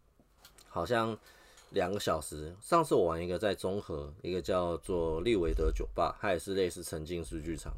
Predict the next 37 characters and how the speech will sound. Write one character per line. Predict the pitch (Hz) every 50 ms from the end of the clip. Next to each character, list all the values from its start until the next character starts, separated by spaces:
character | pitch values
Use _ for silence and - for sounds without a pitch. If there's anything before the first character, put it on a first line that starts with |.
| - - - -
那 | 104 107 107
他 | 113 117
们 | 107 98
的 | 95
工 | 90 - 104 107
作 | 104 104 98 95
室 | - 107 95 87
的 | 76 80 78 78 76 - - - - - - - - - _
里 | - 87
面 | 85 104 113
的 | 104 98 90 82
美 | 85 82 80 78
术 | 76 - - 120 92 82
是 | - 104
我 | 85 76
上 | 82 85 87
次 | 95
玩 | 82 76 76
游 | 73
戏 | 69 - 87
认 | 82 82 73 69
识 | 69 - 80 73
的。 | 67 - - - - - - - - -
后 | - 131
来 | 127
跟 | 127 127
他 | 123 123
聊 | 110 95 82 85
天， | 101 95 90
他 | 104 110
们 | 107 95
其 | - 92
实 | 85
现 | 78 104 92
在 | 92
都 | 85 85
有 | 69 69